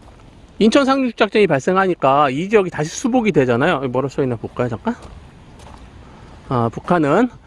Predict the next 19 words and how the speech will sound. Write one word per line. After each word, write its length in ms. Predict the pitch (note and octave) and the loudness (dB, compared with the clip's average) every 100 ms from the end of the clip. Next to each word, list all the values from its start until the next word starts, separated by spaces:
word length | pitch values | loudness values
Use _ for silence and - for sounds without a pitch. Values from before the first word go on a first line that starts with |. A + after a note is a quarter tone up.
| - - - - | -20 -20 -14 -2
유월 220 | C#3+ C#3+ | 2 2
이십오 260 | C3 C#3+ C#3 | 0 0 2
일 80 | B2+ | 2
남침 560 | A#2 B2 - C3+ B2 | -2 -4 -6 -4 -2
뭐 260 | A2+ A2+ A2 | -2 0 -2
이렇게 240 | - - | -4 -6
해서 380 | B2 C#3+ C3+ G#2+ | -2 0 0 -2
여기서 500 | C3+ A#2+ D#3 C3+ - _ - - - - | -6 -2 2 0 -2 _ -20 -20 -20 -20
구월에 580 | - D#3+ D3+ D#3+ C3 G2 - _ - - - | -2 2 4 2 0 -2 -12 _ -20 -10 -2
양평 520 | C3+ E3 - G#3 D#3 | -2 -2 0 0 0
대학살, 560 | - D3 C#3+ - A2 - _ - _ - - - - - - | -2 -2 -2 -4 -6 -6 _ -20 _ -20 -20 -20 -20 -20 -6
아, 640 | A2+ A2 G#2+ G#2 G2+ G2+ | -2 0 0 0 -2 -2
육백 440 | G#2 C#3+ - F#3+ C#3+ | -2 -4 0 0 0
명을 420 | A#2+ A2+ C3 F#2+ - - - - - - | -2 -2 -4 -4 -12 -20 -20 -20 -14 -8
죽창으로 520 | - - C#3+ A#2+ A2+ | -4 0 0 -2 -6
찌르고 360 | - C3+ A2+ | -6 -4 -4
몽둥이로 480 | A2 A#2+ A2+ A2+ G#2 | -2 -2 -2 -2 -4
두들겨 300 | G2+ A#2 G#2 - | -6 -6 -6 -6
패고 400 | A2+ B2+ B2+ | -4 0 -2